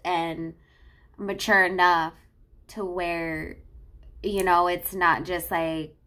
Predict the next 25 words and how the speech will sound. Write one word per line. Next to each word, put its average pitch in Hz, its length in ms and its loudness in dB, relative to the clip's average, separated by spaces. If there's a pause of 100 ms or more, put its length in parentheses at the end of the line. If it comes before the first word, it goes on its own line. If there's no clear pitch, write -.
(380)
todo, 196 340 2 (720)
<laughs> - 680 -16
you 226 160 0
know, 202 200 10
<laughs> 262 40 4
fucking - 560 -2 (920)
thirst 233 280 4
buster 202 320 0
all 180 180 2
the 175 120 -2
time, 175 320 0
twenty-four 165 420 -8
seven. 147 480 -2
Like, 147 380 -10 (260)
obviously, 180 400 4
there's 156 220 -4
a, 135 100 -12
there's 156 240 -6
a 156 60 -10
time 139 220 -4
and - 80 -8
a - 40 -14
place. - 380 -12 (680)
Me, 202 380 0
personally, 208 840 -4